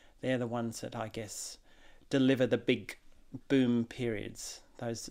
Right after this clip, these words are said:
those immense floods that we get in inland Australia make their way down this incredibly complex,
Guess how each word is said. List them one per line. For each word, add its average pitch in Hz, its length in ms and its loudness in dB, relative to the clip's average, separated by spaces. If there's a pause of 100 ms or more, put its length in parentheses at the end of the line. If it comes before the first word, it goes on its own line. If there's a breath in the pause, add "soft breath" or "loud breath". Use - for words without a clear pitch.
those 123 240 -4
immense 135 440 6
floods 117 440 -2
that - 100 -6
we 120 100 -8
get 117 180 -2
in 117 140 -4
inland 113 400 -4
Australia 107 600 -4 (800 soft breath)
make 139 360 4
their 127 160 8
way 120 280 6
down 117 360 4
this - 400 -6 (140)
incredibly 143 500 -2
complex, - 1000 -6